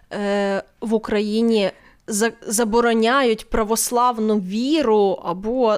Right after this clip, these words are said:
ну, просто типу, що, е, люди, ну, о-, окей, я розумію, що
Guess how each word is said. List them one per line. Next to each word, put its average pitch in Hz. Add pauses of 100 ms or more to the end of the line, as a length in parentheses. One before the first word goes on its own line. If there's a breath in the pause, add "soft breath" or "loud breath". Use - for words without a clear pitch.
(100)
ну, 240 (840)
просто 247 (220)
типу, 208
що, 202
е, - (140)
люди, 208 (340 loud breath)
ну, 262
о-, -
окей, 254
я 220
розумію, 240
що 196